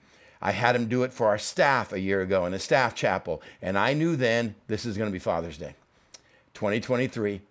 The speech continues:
this is gonna be Father's Day. You get to hear from one of our own pastors, first time ever speaking on a weekend. He's got butterflies. Nope, he's got elephants flying around in his stomach right now. But I love what the Lord is doing in his life and through his life.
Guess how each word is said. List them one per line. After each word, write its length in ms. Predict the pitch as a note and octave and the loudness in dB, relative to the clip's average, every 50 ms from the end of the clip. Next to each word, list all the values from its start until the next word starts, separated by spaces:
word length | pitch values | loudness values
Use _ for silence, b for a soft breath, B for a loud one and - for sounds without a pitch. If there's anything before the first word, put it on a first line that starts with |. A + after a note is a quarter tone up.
| _ - | _ -6
this 220 | G#2 A2+ G#2 - | -4 -4 -4 -2
is 100 | - G2 | -4 -4
gonna 160 | G2+ G2 F2+ | -4 -2 -2
be 120 | F#2 F#2+ F2+ | -2 -4 -2
Father's 420 | - G#2 E2+ E2 D#2 D#2 D2+ D2 | -2 -2 -2 -2 -4 -6 -10 -8
Day. 200 | F2 F2 D2+ D2 _ b b b b b b b b b b b b b - | -6 -6 -6 -6 _ b b b b b b b b b b b b b -4
You 120 | G#2 A2 | -2 -2
get 140 | A2 A#2 F#2+ | -2 -2 -2
to 60 | A2 | 0
hear 120 | A2 A2+ | 0 0
from 180 | G#2 - G#2+ G2 | 0 -2 -4 -4
one 140 | F#2+ G2 G#2+ | -2 0 0
of 80 | G#2+ | 0
our 100 | A2 A2 | 0 0
own 140 | A2+ A#2+ A#2+ | 0 0 -2
pastors, 520 | - A#2+ G#2 F#2 F2+ - - G#2+ G2+ - - _ | 0 0 0 0 0 -4 -6 -6 -6 -8 -10 _
first 240 | - - G2+ F#2+ - | -6 -6 -4 -4 0
time 180 | A2 G2+ G#2 | -2 0 0
ever 140 | G#2 F2 G2+ | 0 -2 -4
speaking 340 | G#2 - - G2+ - - A2 | -8 -6 -6 -6 -4 -2 -2
on 120 | G2+ G#2 | -2 -2
a 40 | A2 | -2
weekend. 360 | G2+ F#2+ F#2 - - G2 F#2+ | -2 -2 -2 -2 -4 -6 -6
He's 280 | G2 F2 F2+ G2 F#2+ F2 | -6 -8 -6 -6 -6 -2
got 220 | - G2+ - - | -2 -2 -2 0
butterflies. 580 | F#2 G2+ F#2+ F#2 F2 - A2 G2 F#2 F#2 - - | 2 2 2 2 2 2 2 2 2 0 -2 -2
Nope, 360 | B2 B2+ C#3 D3 - - - | -2 0 0 0 -2 -8 -12
he's 180 | - B2+ B2+ A#2+ | -6 -6 -4 0
got 220 | G#2 A#2 A2+ A2+ - - | 0 0 0 0 0 0
elephants 480 | A2+ B2+ B2+ A2 E2+ F2 E2+ E2+ - | 0 0 0 0 -4 -6 -10 -10 -10
flying 340 | - - G2+ F#2 F2 F2 F2+ | -8 -4 -2 -2 -2 -2 -4
around 320 | F2 F2+ F2+ F2 E2+ F2 | -4 -4 -4 -2 -4 -4
in 80 | F2+ F2 | -4 -4
his 140 | F2 F#2 - | -6 -6 -4
stomach 360 | - G#2+ F#2 F#2 F#2+ G2 - | -4 -4 -2 -2 -6 -8 -2
right 280 | G2 G2 F#2+ F#2+ F2+ G2 | -2 -2 -2 -2 -4 -6
now. 260 | F#2+ F#2+ G2+ G2+ G#2 B B B B B B | -6 -4 -4 -4 -4 B B B B B B
But 100 | - G#2 | -2 0
I 100 | G2 F2+ | 0 0
love 280 | F#2 G2 G2+ A2 A#2 A#2+ | 0 0 2 0 2 2
what 140 | B2 A#2+ - | 0 -4 -4
the 80 | A#2+ | -4
Lord 200 | A2+ G#2+ G#2+ G2+ G2 | -2 0 0 0 -2
is 80 | F2+ D#2+ | -4 -4
doing 260 | G#2 G2+ F#2 F#2 G#2+ | -4 -4 -4 -4 -6
in 160 | - A2 A2+ | -6 -4 -2
his 180 | A#2+ A#2 G2+ A2+ | -2 -2 -2 0
life 300 | A2+ A2 A2 A2+ A2+ - - | 0 2 2 0 -2 -6 -8
and 160 | G2 F#2 D2+ | -8 -8 -8
through 200 | - A#2+ A2+ A2 | -6 -6 -4 -2
his 180 | G#2 G2+ F#2 - | -2 -2 -2 -2
life. 260 | G2+ F#2+ F#2 G2 - | -2 0 0 0 -2